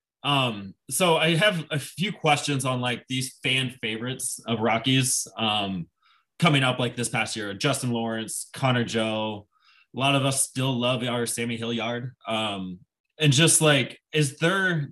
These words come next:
that same excitement down in Albuquerque? Like, when I saw Justin Lawrence for the first time, that sidearm with the kind of the Craig,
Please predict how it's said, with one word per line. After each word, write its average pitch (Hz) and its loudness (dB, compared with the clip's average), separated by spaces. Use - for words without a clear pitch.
that 143 2
same 135 -2
excitement 127 -4
down 113 -6
in 95 -8
Albuquerque? 135 0
Like, 135 -2
when 147 2
I 139 0
saw 160 0
Justin 123 -4
Lawrence 123 -6
for 113 -8
the 107 -8
first 110 -4
time, 113 -4
that 117 -6
sidearm 123 -2
with 113 -8
the 113 -6
kind 123 -4
of - -10
the - -20
Craig, 123 -4